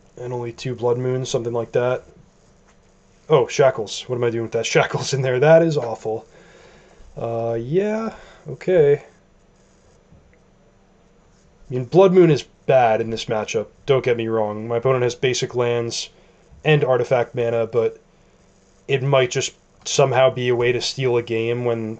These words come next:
my other options do very, very little. I'll try it. Three Ancient Grudges is also a lot. I would love to have only two or one.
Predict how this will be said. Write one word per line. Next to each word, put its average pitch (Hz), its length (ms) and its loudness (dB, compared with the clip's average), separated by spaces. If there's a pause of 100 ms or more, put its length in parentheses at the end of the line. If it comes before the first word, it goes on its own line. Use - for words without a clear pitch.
(120)
my 113 120 2
other 113 200 4
options 113 600 -4 (100)
do 117 240 -6
very, 113 320 -2
very 110 220 -4
little. 113 420 2 (4000)
I'll - 80 -6
try 139 220 4
it. 120 160 -4 (2250)
Three 175 240 2
Ancient 135 260 0
Grudges 110 340 0
is 107 140 -8
also 107 300 -2
a 101 40 -6
lot. 101 440 -8
I 120 60 -14
would 110 220 -14 (100)
love 117 260 -4
to 117 100 -4
have 113 240 -4
only 120 240 -6
two 123 400 0 (800)
or 113 140 -8
one. 117 360 -6